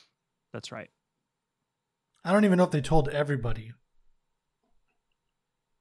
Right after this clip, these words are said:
Speaker 2: 'Cause they don't, I don't, I don't remember. I only saw it once, right? So I'm trying to think back. When Charlie
Speaker 1: It was part
Speaker 2: and,
Speaker 1: of the
Speaker 2: and Dan are
Speaker 1: process.
Speaker 2: talking,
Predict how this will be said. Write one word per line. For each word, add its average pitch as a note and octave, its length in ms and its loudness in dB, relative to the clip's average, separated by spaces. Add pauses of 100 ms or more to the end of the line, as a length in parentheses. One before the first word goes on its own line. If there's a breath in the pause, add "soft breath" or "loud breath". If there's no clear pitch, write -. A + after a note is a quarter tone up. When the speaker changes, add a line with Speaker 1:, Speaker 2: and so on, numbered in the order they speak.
(920 soft breath)
Speaker 2:
'Cause D3+ 180 2
they F3+ 100 2
don't, G3 260 0
I E3 80 -4
don't, F#3+ 280 2
I E3 60 0
don't F#3 160 0
remember. D#3 260 2
I C#3 120 0
only F3 180 4
saw F#3 180 0
it D#3 40 0
once, C3 280 -2
right? B2 200 -8
So B2 180 -6
I'm A#2 100 -8
trying C#3 220 -2
to B2+ 60 -4
think C3 160 -2
back. A#2 280 -10 (400)
When D3 220 2
Charlie D#3+ 280 2
Speaker 1:
It F3+ 40 6
was F#3 140 2
part G3 240 2
Speaker 2:
and, G#3+ 80 2
Speaker 1:
of F#3+ 60 -2
the D3+ 80 -4
Speaker 2:
and F3 160 6
Dan D3 100 2
are - 40 2 (100)
Speaker 1:
process. - 80 -8
Speaker 2:
talking, C3+ 520 -4